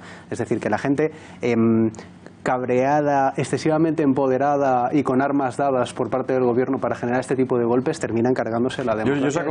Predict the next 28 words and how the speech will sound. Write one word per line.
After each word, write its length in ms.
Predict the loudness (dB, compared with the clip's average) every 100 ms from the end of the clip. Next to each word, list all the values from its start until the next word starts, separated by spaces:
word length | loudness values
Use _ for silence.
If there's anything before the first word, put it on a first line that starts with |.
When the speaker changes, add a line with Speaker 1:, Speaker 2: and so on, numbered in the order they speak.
| -2
Speaker 2:
aconsejo 140 | -2 0
ver 80 | 0
Speaker 1:
manera. 100 | 0
Speaker 2:
los 100 | 0
vídeos 260 | 0 2
de 80 | 0
los 120 | 0
desfiles 380 | -2 -2 0 0
venezolanos 540 | 0 -2 -2 -2 -2 0
del 120 | 0
Día 120 | 0
de 80 | 0
las 160 | -2
Fuerzas, 440 | -4 -6 -4 -6 -8 -18 -10 -2
del 120 | 2
Día 200 | 2 0
de 60 | -2
la 40 |
Fiesta 220 | -2 -4
Nacional, 340 | -4 -4 -4 -2
perdón, 300 | -4 -2 -2
con 160 | -2
los 160 | 0 0
soldados 360 | 0 0 0 -2
desfilando 420 | -4 -2 0 0
al 60 | -2
grito 260 | 0 0
de 160 | 0